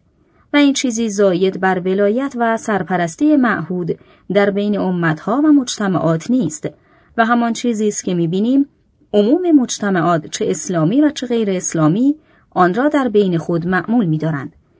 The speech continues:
یعنی یکی از افراد جامعهٔ خود را انتخاب نموده و به او مقام واجب الاطاعة بودن و نفوذ کلمه می دهند،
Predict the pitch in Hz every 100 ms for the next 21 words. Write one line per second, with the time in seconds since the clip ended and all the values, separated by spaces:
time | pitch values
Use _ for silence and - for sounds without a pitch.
0 | _ _ _ 240 262 277 269 277 254 226
1 | 208 202 - 220 208 202 190 175 190 185
2 | 196 175 175 170 185 170 165 165 190 214
3 | 240 277 277 _ _ - 190 190 - 294
4 | 311 247 190 185 233 262 226 185 175 165
5 | 170 - 175 190 180 196 196 214 269 247
6 | 190 175 170 165 165 180 202 202 220 220
7 | 262 269 185 170 175 160 147